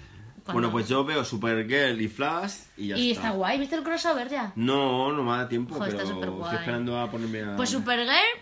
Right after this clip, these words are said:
Speaker 1: es lo, la mejor representación de Superman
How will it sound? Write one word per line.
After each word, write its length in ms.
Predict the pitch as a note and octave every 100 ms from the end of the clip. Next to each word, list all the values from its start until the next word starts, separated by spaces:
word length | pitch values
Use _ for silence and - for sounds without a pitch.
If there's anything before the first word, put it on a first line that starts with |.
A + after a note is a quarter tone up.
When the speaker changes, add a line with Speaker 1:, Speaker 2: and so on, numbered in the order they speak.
| - - -
Speaker 1:
es 400 | C4 C#4+ C#4+ C#4
lo, 340 | C4 C4 C4 A#3
la 140 | B3+
mejor 320 | B3 A#3+ D4+
representación 400 | D#4 C#4+ C#4 C#4 C#4+
de 60 |
Superman 440 | A#3 G#3 G3 F3+